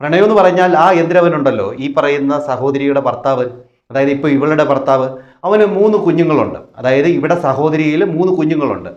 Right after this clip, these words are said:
ആ കുഞ്ഞുങ്ങളെയും ഇട്ടിട്ടാണ് ഇവൻ, ഈ പറയുന്ന ദിവ്യ പ്രേമവും നടിച്ചുകൊണ്ട് ഈ പറയുന്ന അനിയത്തിയുടെ കൂടെ പോയത്. അവൾക്കോ ഇരുപത്തിരണ്ട് വയസ്സേ ഉള്ളൂ. നമുക്ക് വീഡിയോയിലോട്ട് പോകാം. വീഡിയോ നിങ്ങൾക്ക് ഇഷ്ടപ്പെടുകയാണെങ്കിൽ ലൈക്ക് ചെയ്യുക, കമന്റ് ചെയ്യണം, അതോടൊപ്പം തന്നെ സബ്സ്ക്രൈബ് ചെയ്യണം കേട്ടോ.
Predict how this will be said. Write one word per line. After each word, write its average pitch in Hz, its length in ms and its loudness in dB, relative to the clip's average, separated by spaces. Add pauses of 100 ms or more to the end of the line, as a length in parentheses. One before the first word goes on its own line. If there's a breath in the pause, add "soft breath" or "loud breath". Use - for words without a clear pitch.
(300 soft breath)
ആ 185 120 0
കുഞ്ഞുങ്ങളെയും 214 680 2
ഇട്ടിട്ടാണ് 143 680 2
ഇവൻ, 139 300 0
ഈ 139 140 0
പറയുന്ന 127 400 0
ദിവ്യ 170 460 2
പ്രേമവും 165 460 2
നടിച്ചുകൊണ്ട് 131 600 0 (160)
ഈ 165 160 -6
പറയുന്ന 127 360 0
അനിയത്തിയുടെ 123 500 -2
കൂടെ 113 200 -4
പോയത്. 113 340 -8 (580)
അവൾക്കോ 175 540 -2
ഇരുപത്തിരണ്ട് 143 500 -2
വയസ്സേ 123 300 -2
ഉള്ളൂ. 107 260 -4 (180)
നമുക്ക് 139 160 -2
വീഡിയോയിലോട്ട് 156 380 2
പോകാം. 143 400 0
വീഡിയോ 156 280 2
നിങ്ങൾക്ക് 151 260 -2
ഇഷ്ടപ്പെടുകയാണെങ്കിൽ 151 720 -2
ലൈക്ക് 135 220 0
ചെയ്യുക, 156 460 -2
കമന്റ് 139 260 0
ചെയ്യണം, 143 300 -2
അതോടൊപ്പം 131 300 -2
തന്നെ 139 120 -6
സബ്സ്ക്രൈബ് 127 360 -6
ചെയ്യണം 113 240 -4
കേട്ടോ. 98 320 -6